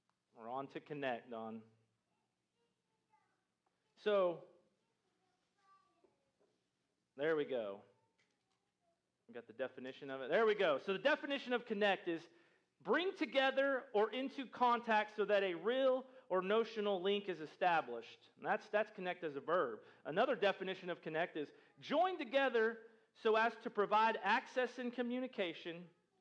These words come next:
The third definition is to link to a power supply. Okay,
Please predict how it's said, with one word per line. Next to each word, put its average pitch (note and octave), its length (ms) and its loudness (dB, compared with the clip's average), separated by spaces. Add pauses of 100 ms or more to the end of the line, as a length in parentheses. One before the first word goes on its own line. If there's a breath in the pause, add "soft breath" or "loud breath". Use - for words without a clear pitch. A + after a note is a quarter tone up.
(500)
The C#3 60 -6
third B3 500 2 (500)
definition G#3 540 0
is F3 160 -6
to E3+ 160 -10
link A3+ 320 0 (100)
to G3 140 0
a D#3 60 0
power F3+ 440 2 (100)
supply. B2+ 400 -4 (140)
Okay, F3 380 0